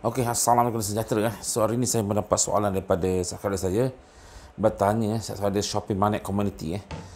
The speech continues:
Berapakah bajet untuk membuat Facebook ads, eh? So, sebenarnya ini satu soalan yang subjektif juga, di mana bergantung pada anda punya bajet lah sebenarnya untuk buat Facebook ads,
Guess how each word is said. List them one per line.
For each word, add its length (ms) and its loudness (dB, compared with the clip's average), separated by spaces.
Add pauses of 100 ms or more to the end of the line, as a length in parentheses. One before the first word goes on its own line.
(320)
Berapakah 400 2
bajet 480 0 (240)
untuk 400 -6
membuat 240 -2
Facebook 320 -2
ads, 320 -6
eh? 80 -12 (640)
So, 320 4
sebenarnya 320 0
ini 80 0
satu 240 0
soalan 240 2
yang 240 0
subjektif 560 -6
juga, 320 0 (480)
di 160 -4
mana 720 0 (560)
bergantung 560 2
pada 320 2
anda 240 2
punya 400 -4 (240)
bajet 400 2
lah 160 0
sebenarnya 400 0
untuk 240 -2
buat 160 0
Facebook 240 -2
ads, 140 -4